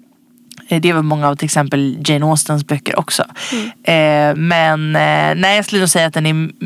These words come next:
Speaker 1: jag tyckte den var väldigt bra, minns jag, men jag tror att den är mer av en klassisk, eh, kärlekshistoria.
Speaker 2: Men det är lite intressant när du säger det, för att jag läste tidigare att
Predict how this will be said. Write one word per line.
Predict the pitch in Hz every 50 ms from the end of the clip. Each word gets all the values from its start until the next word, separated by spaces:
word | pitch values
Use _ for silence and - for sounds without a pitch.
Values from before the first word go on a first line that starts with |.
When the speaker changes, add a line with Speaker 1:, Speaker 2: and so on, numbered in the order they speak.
| - - -
Speaker 1:
jag | - 73 - - - 185
tyckte | - 294 247 208
den | 180
var | 165 160
väldigt | 156 151 147
bra, | 143 147 196 208 - - 170 127 110
minns | - 147 135 139 -
jag, | - - 123
men | 127
jag | 127 143
tror | - 151
att | 151
den | 151 151
är | 151
mer | 151 165 180 202 196 175 156
av | 151 156
en | 156 143 143 139 - - - - _ _ _ _ _ _ _ _ _ _ _ - - - - -
klassisk, | - 196 180 - - - - - - - - - _ - -
eh, | - 69 71 65 55 52 52
kärlekshistoria. | - - - - - - - - - - - 143 - - 90 82 - - - - - _ - - - - - - - -
Speaker 2:
Men | - 262 254
det | 247 294 311 311
är | 302 277
lite | 233 226 - 226
intressant | 226 226 - - 247 226 233
när | 220 214
du | 220
säger | 233 - 233 208
det, | 175 190
för | - - 226
att | 214 208 220 - 247
jag | 254 233 233
läste | 240 247 233 226 233 - - - - 233 214 214 214 220 214 - - - - -
tidigare | - - 269 240 220 277 294 269 226 202 -
att | - 208 208 208 - - _ - - -